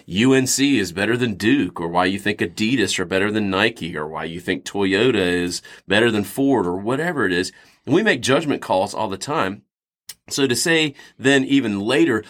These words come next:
"Well, the Bible says don't judge," is simply not true. So again,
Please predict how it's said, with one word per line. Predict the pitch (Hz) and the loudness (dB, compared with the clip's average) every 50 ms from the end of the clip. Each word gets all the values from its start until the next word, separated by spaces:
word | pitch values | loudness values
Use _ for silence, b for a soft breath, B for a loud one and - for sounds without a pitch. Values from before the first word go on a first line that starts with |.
| B B | B B
"Well, | 110 117 | -6 -4
the | 107 98 | -4 -4
Bible | 85 - 117 110 127 135 120 110 110 | -2 0 2 2 2 2 0 0 -2
says | - - 98 98 98 | -4 -4 -4 -4 -4
don't | - 98 98 98 | -4 -4 -4 -4
judge," | - 156 156 139 139 - - | -2 0 0 0 -2 -4 -6
is | - 143 123 | -6 -4 -2
simply | - - - 180 175 - 131 117 107 | -2 -2 -2 -4 -4 -4 -2 -2 -2
not | 95 92 87 82 - - | -2 -2 -4 -6 -8 -10
true. | - - 123 - - - _ _ - | -8 -6 -6 -6 -8 -10 _ _ -10
So | - - 135 117 127 | -4 0 2 2 2
again, | 131 123 156 131 104 104 117 | 4 4 4 2 2 0 -2